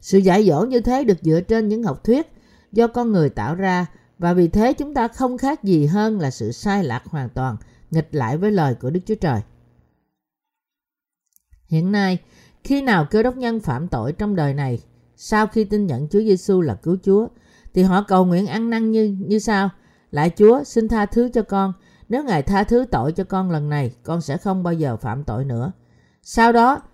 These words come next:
họ nghĩ rằng tội lỗi của họ được tẩy đi chỉ với vài lời ăn năn này.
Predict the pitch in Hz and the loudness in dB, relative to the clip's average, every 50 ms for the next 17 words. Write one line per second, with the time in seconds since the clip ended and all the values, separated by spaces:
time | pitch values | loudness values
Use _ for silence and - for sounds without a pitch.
0 | _ - 160 170 185 190 208 220 254 208 185 175 - 147 170 180 160 143 151 185 | _ -4 -2 0 4 4 4 4 4 0 -2 -2 0 0 0 2 2 0 0 -2
1 | 208 240 226 202 175 170 170 143 - - 120 123 170 220 220 220 208 208 196 - | -2 -2 -2 -2 -2 -2 -4 -4 -4 -6 -4 -2 0 4 6 6 6 6 4 0
2 | - 147 151 175 196 233 240 208 185 151 139 135 139 131 120 80 92 147 170 180 | -2 -2 0 0 2 0 0 0 0 0 0 -2 -2 -4 -4 -4 -6 -6 -4 -4
3 | 180 170 170 170 151 127 110 | -4 -4 -4 -4 -4 -4 -6